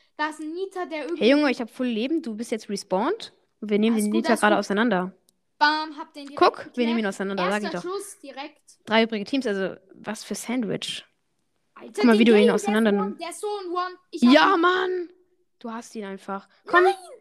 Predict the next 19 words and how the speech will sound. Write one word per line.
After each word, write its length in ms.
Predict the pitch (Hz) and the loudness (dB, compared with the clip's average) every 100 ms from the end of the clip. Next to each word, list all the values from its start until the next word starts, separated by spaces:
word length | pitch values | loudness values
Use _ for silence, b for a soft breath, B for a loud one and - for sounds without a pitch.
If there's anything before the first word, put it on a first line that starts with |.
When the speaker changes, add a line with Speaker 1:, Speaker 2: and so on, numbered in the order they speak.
| _ _ _ | _ _ _
Speaker 2:
komm, 200 | 294 247 | -10 -8
ich 80 | |
glaub, 120 | - 240 | -6 -6
die 120 | 247 | -8
Cubes 240 | - 262 | -8 -4
ab. 100 | - - _ - _ _ | -4 -6 _ -20 _ _
Oh 140 | 233 196 | -4 -2
nein, 200 | 190 190 | -6 -8
wir 80 | 202 | -10
haben 60 | |
verkackt. 260 | - 320 254 | -8 -8 -6
Speaker 1:
Okay, 120 | 359 | -8
geh 140 | 359 330 | -8 -8
weg, 120 | 339 | -6
geh 100 | 392 | -6
weg. 160 | 403 415 571 698 698 - _ - | -6 -10 -8 -8 -10 -20 _ 2
Nein. 100 | 370 | 4
Speaker 2:
Nein, 300 | 392 370 339 | 6 4 0
Dritter. 420 | - 330 311 302 | -6 -6 -6 -8